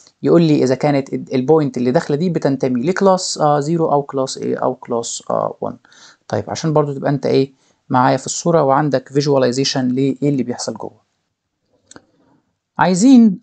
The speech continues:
آه، برضو، آه، نتكلم على طريقه تانية ل constructing the same model. يعني انا ممكن اكتب الموديل ده بس بطريقه تانية. طيب،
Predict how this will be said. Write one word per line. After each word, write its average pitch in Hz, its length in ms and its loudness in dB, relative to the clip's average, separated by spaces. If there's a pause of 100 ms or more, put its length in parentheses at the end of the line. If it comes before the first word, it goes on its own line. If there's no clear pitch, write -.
آه، 151 220 4
برضو، 143 680 0
آه، 117 340 0
نتكلم 196 440 0
على 180 180 4
طريقه 185 320 2
تانية 160 520 0
ل 165 160 2
constructing 180 720 0 (140)
the - 20 -2
same 160 340 2
model. 110 160 -2 (180)
يعني 120 200 0
انا 156 100 2
ممكن 156 340 -2 (520)
اكتب 147 300 -2
الموديل 139 360 2
ده 180 200 2
بس - 220 -2
بطريقه 233 300 2
تانية. 131 380 -4 (760)
طيب، 120 280 0